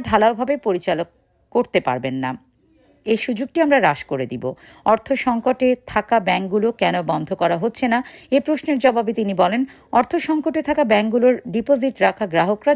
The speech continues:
যাতে তাদের জমাকৃত অর্থ ফেরত পান, সেজন্য এগুলো চাইলেও বন্ধ করা যাবে না। এই ব্যাংকগুলোকে একীভূত করে সরকারের থেকে ফান্ড নিয়ে এটিকে স্থিতিশীল ও শক্তিশালী করে প্রবাসী বিনিয়োগকারীদের কাছে হস্তান্তর করা হবে।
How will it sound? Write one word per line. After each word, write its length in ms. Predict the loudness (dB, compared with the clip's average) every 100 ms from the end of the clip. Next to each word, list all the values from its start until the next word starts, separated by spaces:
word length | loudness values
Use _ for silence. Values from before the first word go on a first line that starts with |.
| 0
যাতে 180 | -2 0
তাদের 240 | 0 0 -2 -4 -18 -8 2
জমাকৃত 480 | 2 2 -2 0 4 4
অর্থ 180 | 2 -4 -4
ফেরত 260 | 0 -2 -2 0
পান, 160 | 0 -2 -10 -14 -4
সেজন্য 300 | -2 2 2 2
এগুলো 160 | 2 0 2
চাইলেও 300 | 2 2 0
বন্ধ 160 | 0 -2 -2
করা 160 | -2 0 2
যাবে 200 | 0 0
না। 40 | -6 -8 _ -4
এই 60 | 0 2
ব্যাংকগুলোকে 540 | 2 0 2 4 2 0 0 -2
একীভূত 360 | -2 -4 -2 -2 2
করে 180 | 2 2 -2 -14 -2
সরকারের 380 | 2 2 4 2 0
থেকে 160 | -2 -2 2
ফান্ড 280 | 2 2 -2 -2
নিয়ে 200 | 0 2 0 -2 _ _ _ 0
এটিকে 320 | 0 2 0 0
স্থিতিশীল 500 | -2 -2 0 2 4
ও 20 | 4 2
শক্তিশালী 460 | -4 -4 0 2 2
করে 200 | 2 4 2 0 -10 _ _ _ 2
প্রবাসী 420 | 4 4 2 -2 -2
বিনিয়োগকারীদের 680 | 0 0 0 0 0 0 0
কাছে 180 | 0 0 -2
হস্তান্তর 440 | 0 -2 -4 -6 -6 -4
করা 160 | -2 0
হবে। 220 | 0 0